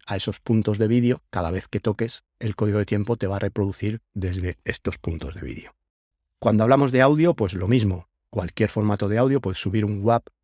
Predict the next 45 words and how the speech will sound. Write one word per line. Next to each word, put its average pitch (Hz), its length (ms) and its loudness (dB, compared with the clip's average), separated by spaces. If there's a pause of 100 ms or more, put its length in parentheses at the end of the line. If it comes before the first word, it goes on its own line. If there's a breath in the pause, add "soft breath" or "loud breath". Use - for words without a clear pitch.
un 110 180 -4
formato 104 340 0
wap 113 320 2
sin 107 240 -2
compresión 131 640 2
o 101 100 -6
un 101 100 -4
formato 104 640 -2 (340)
M 104 180 0
P - 120 -8
cuatro 143 400 2
de, 139 340 0
de 131 180 -2
audio, 151 360 0
pero 104 280 -2
si - 160 -6
subes 110 240 0
un 110 120 2
formato 107 340 0
sin 107 140 -4
compresión, 151 680 0
P 90 120 -6
C 117 160 -4
M, 143 320 2
te 104 100 -6
lo 87 60 -4
va 92 80 -2
a 92 40 -6
convertir 101 540 -2 (220)
a 98 240 0
M 90 120 0
P - 120 -8
tres. - 380 -12 (340)
Si - 160 -4
subes 117 300 2
un 113 100 4
M 113 160 2
P 107 80 0
tres 131 260 0
que 98 140 -8
tiene 104 260 0
ya 110 140 2
metadata 104 500 0
en 90 80 0
etiquetas 95 560 -4